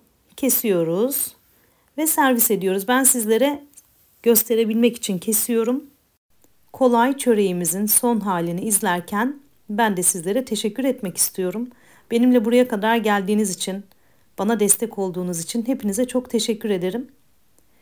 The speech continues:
İyi ki varsınız. Umuyorum her zaman burada uzun yıllar sizlerle beraber oluruz ve görüşme fırsatı buluruz.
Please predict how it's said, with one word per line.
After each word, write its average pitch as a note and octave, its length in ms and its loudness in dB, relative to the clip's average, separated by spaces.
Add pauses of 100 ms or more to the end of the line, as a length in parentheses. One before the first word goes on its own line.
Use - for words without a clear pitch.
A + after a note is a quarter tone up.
(160)
İyi A#3 180 0
ki A#3 160 -2
varsınız. A3+ 520 0
Umuyorum A3 540 0
her A3 200 0
zaman G#3 480 -2 (440)
burada G#3+ 460 0
uzun A3+ 240 0
yıllar F#3+ 360 0
sizlerle G3+ 500 -2
beraber G3 400 -2
oluruz F3 400 -6
ve B3+ 140 2 (580)
görüşme G#3+ 380 0
fırsatı G#3+ 480 -2
buluruz. G3 520 -4